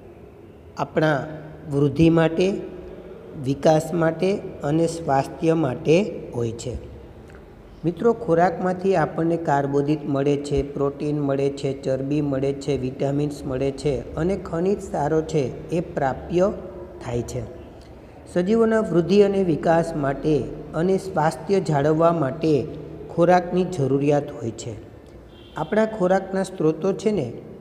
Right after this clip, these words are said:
એ વનસ્પતિઓ અને પ્રાણીઓ એ આપણા ખોરાકના મુખ્ય સ્ત્રોત છે. ખોરાક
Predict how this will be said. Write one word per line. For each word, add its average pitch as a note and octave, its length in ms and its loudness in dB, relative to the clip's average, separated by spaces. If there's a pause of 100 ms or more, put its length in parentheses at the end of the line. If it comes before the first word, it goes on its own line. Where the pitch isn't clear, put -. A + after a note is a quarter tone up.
(520)
એ D#3 360 4
વનસ્પતિઓ F#3 840 4 (420)
અને D#3 220 4
પ્રાણીઓ C3+ 540 2 (800)
એ F3+ 80 4
આપણા F#3 340 4
ખોરાકના E3 600 2
મુખ્ય D#3+ 480 2
સ્ત્રોત C#3 480 -2
છે. G#2+ 180 -10 (1300)
ખોરાક F3 260 6